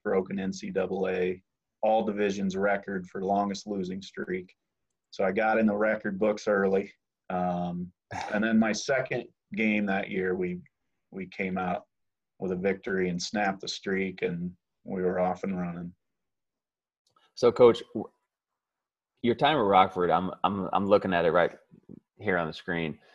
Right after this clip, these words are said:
Speaker 2: So first year, oh and twenty-five, second year, six and nineteen. But after that, you did not have a losing record the rest of the time you were at Rockford, and ended your, your last year there was oh five, oh six with twenty-one and seven.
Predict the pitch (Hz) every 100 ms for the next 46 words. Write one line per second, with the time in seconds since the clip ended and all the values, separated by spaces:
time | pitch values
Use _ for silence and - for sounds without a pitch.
0 | _ _ _ - 110 - 127 - 110 107
1 | 104 95 104 92 - 80 76 78 - -
2 | - 104 95 101 95 92 98 - 90 82
3 | 80 78 82 76 73 69 _ _ _ _
4 | _ 95 113 - 98 98 87 92 87 87
5 | 82 - 85 80 80 78 - - 85 82
6 | 90 82 78 78 82 78 73 73 - _
7 | _ 87 82 82 - 85 80 76 73 60
8 | 67 65 - 57 55 - _ 90 82 90
9 | 90 87 80 - _ - 90 85 64 92
10 | 87 90 - 87 82 82 80 82 82 82
11 | 80 80 - 82 - 78 - 85 82 80
12 | 78 - 82 76 78 78